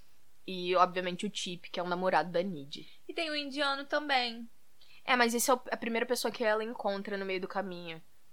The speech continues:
Speaker 2: Sim, é a primeira pessoa que ela encontra no meio do caminho. Mas eu acho que ela tem um comentário da... Não, não foi de propósito, mas tem um comentário da, da Nid falando sobre ele, acho que no começo do filme, mas eu não tenho certeza.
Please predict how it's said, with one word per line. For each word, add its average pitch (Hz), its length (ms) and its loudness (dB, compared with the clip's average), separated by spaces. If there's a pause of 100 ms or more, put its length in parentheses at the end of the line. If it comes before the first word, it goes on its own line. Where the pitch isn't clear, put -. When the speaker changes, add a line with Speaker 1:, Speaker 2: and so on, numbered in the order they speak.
Speaker 2:
Sim, 254 560 0
é 185 60 2
a 185 40 2
primeira 202 280 -2
pessoa 220 200 -2
que 233 80 -2
ela 226 80 2
encontra 233 380 -2
no 226 100 -4
meio 233 180 0
do - 40 -8
caminho. 262 240 0
Mas 214 160 2
eu 220 60 4
acho 214 200 2
que 247 100 -2
ela 226 120 4
tem 240 200 2
um 240 80 0
comentário 233 540 0
da... 185 260 0
Não, 214 180 -2
não 214 180 -6
foi 226 120 2
de 208 100 -4
propósito, 196 600 4
mas 196 160 -4
tem 208 120 -6
um 202 40 -6
comentário 202 460 -4
da, 185 520 0 (240)
da 185 280 -2
Nid 185 460 -8
falando 180 360 -4
sobre 190 400 -2
ele, 170 180 0
acho 185 140 -2
que - 80 -6
no 185 80 -4
começo 185 320 -8
do 247 80 -4
filme, 185 200 -6
mas 180 120 -8
eu 202 80 -6
não 190 140 -8
tenho 202 140 -6
certeza. 220 440 -8